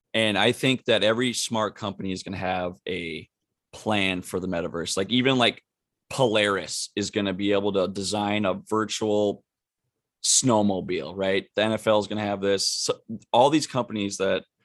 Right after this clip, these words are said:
are thinking about the future are all gonna have something like this. But I kind of, uh, more on the, it's gonna be a good thing. Like, people are gonna be smart as fuck. I feel like, like you guys mentioned, like, the education s-,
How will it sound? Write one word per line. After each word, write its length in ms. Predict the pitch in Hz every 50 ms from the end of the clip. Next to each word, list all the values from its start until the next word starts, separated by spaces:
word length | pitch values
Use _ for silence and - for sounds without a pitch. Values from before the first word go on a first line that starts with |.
| _ _ _ _ _ -
are 340 | - 80 104 98 90 - - -
thinking 200 | 117 104 104 101
about 160 | 95 95 90
the 60 | 95
future 300 | - - 95 95 92 85
are 20 | 92
all 180 | 95 92 92
gonna 160 | 95 92 92
have 380 | 92 90 92 90 87 85 82 - - -
something 300 | - - 90 90 85 87
like 140 | 82 _ -
this. 240 | - 90 76 - - _ _ _ _ _ _ _ _ _ _ _ _ _ -
But 320 | - 113 110 107 104 - _ _ _ _ - -
I 160 | - 175 202
kind 340 | 196 - - 240 240 240 233
of, 260 | 220 202 170 151 - - -
uh, 100 | - 127
more 320 | 139 131 123 123 151 156 151
on 220 | 143 143 135 127
the, 280 | 113 104 101 87 80 - _ _ -
it's 180 | 120 110 -
gonna 260 | - - 131 127 120 101
be 180 | 107 117 110
a 80 | 98 92
good 320 | - - - 113 117 107
thing. 320 | - - - 92 87 - -
Like, 220 | 90 107 101 -
people 260 | - - 160 160 208
are 100 | 214 202
gonna 140 | 175 151 127
be 80 | 117 110
smart 300 | - - - 113 101 85
as 140 | 80 -
fuck. 360 | - - 90 78 80 - - - _ _ _ _ _ _ _ _ _ _ _ _ _ -
I 60 | 113
feel 220 | 107 - - 143 135
like, 180 | 123 117 - -
like 200 | 101 110 107 -
you 120 | - 98
guys 200 | 107 113 107 104
mentioned, 280 | 104 98 101 - - 101
like, 140 | 101 85 -
the 100 | - 71
education 540 | 80 107 95 101 - - 95 92 98 - 98
s-, 240 | - - - _